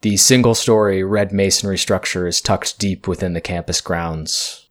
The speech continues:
well away from the surrounding city. It's quiet, and there's no sign of activity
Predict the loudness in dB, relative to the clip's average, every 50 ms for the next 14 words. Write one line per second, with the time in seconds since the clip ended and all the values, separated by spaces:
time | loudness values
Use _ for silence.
0 | 0 2 4 4 4 2 2 0 0 -2 -4 -4 -6 -6 -6 -6 -6 -4 -4 -4
1 | -2 -2 -2 -4 -4 -6 -6 -6 -6 -4 -4 -4 -6 -6 -10 -12 _ _ _ _
2 | _ _ _ _ _ _ _ _ _ _ _ _ _ _ _ _ -4 -4 -4 -2
3 | -2 -2 0 0 -2 -4 -6 -6 -8 -12 -14 -18 _ _ _ -12 -4 -2 -2 0
4 | 0 -2 -4 -6 -10 _ _ _ _ _ -10 -8 -4 -2 -2 -2 -2 -2 -2 -2
5 | -2 -2 -2 -4 -4 -2 -2 0 0 2 2 2 2 2 2 0 0 -2 -4 -4
6 | -4 -2 -2 0 0 -2 -4 -4 -6 -8